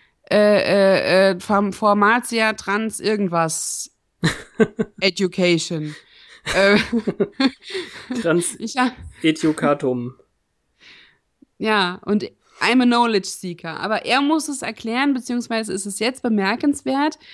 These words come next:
Speaker 1: während da schon zig Vampire abgingen und,
Speaker 2: Ja.
Speaker 1: äh, Spike mit seinem Donnerstagsfrühstart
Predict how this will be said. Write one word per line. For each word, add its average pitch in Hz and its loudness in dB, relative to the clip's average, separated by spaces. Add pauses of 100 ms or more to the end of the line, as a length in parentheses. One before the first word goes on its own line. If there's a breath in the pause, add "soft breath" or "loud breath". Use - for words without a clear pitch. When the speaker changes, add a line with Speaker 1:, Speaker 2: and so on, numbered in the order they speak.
(200 loud breath)
Speaker 1:
während 240 4
da 233 2
schon 240 -2
zig 320 2
Vampire 226 0
abgingen 165 -2
und, 180 -2
Speaker 2:
Ja. 135 0
Speaker 1:
äh, - -14 (140)
Spike 262 0
mit 247 -2
seinem 220 -4
Donnerstagsfrühstart 226 -2